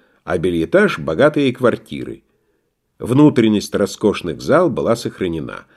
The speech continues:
Осталась и беломраморная лестница, и выходивший на парадный двор подъезд, еще помнивший вазок Марии Волконской.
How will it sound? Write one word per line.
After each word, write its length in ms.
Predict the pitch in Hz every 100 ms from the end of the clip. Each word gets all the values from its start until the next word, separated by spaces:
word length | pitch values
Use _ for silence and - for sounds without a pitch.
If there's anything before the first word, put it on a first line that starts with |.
| _ _ _
Осталась 480 | - - 123 175 170
и 100 | 151
беломраморная 840 | 139 139 123 104 120 139 143 143 151
лестница, 720 | 110 110 101 - 95 - 95
и 160 | 87 104
выходивший 680 | 104 110 101 143 127 127
на 140 | 113 101
парадный 440 | 104 110 110 107
двор 280 | 85 113 110
подъезд, 560 | 98 73 85 143 135 113
еще 280 | 95 -
помнивший 600 | 78 104 120 107 90 - 80
вазок 500 | 76 80 117 117 - _ _ _ _
Марии 420 | 78 85 85 90
Волконской. 920 | 80 78 71 78 69 - - - 87